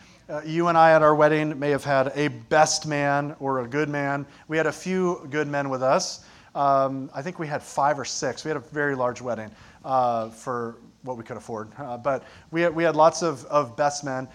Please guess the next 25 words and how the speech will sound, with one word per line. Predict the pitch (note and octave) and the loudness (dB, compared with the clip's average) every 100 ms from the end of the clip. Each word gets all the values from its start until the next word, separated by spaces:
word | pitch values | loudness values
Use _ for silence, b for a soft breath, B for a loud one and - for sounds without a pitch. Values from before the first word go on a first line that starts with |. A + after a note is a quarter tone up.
| B B | B B
Um, | - C3 C3+ | -6 -4 -6
here | - F#3 | -6 -2
Solomon | F#3 - F3 F3 D#3 | 0 2 2 2 0
has | D3 C#3+ | -4 -4
sixty. | - - B3+ - - A2+ - - _ | -4 -4 -4 -4 -4 -6 -8 -20 _
He's | - | -8
got | F3+ | -6
sixty | F3 - A3+ A#3 - A#3 | -2 0 0 -2 -2 -2
men, | F3 B2+ A#2 F3 - - b b b b | -2 -2 -4 -6 -12 -20 b b b b
his | D#3+ D3+ | -8 -8
finest | - F#3+ A#3+ A#3+ D#3 - | 2 4 4 2 -2 -6
men, | B2 B2+ | -6 -6
the | |
mighty | B2+ C#3 F3 G#3+ | -2 4 4 4
men | F#3+ | -2
of | D#3+ | -2
Israel. | C3+ A2+ B2+ D3 G3 | -4 -4 -4 -4 -4
And | D#3 | -2
notice | E3 G#3+ - | 0 0 0
that | G3 | -2
they're | F3 D3 | 0 -2
wearing | C3+ D#3 F#3 G3 | 0 -2 -2 -4
swords | F#3 - F#3 F#3+ G3+ G3+ | -6 -6 -4 -2 -2 -4
and | - D3+ C#3+ | -8 -10 -6
expertise. | C#3+ - - B2+ - G2 - - | -6 -6 -10 -10 -10 -12 -12 -16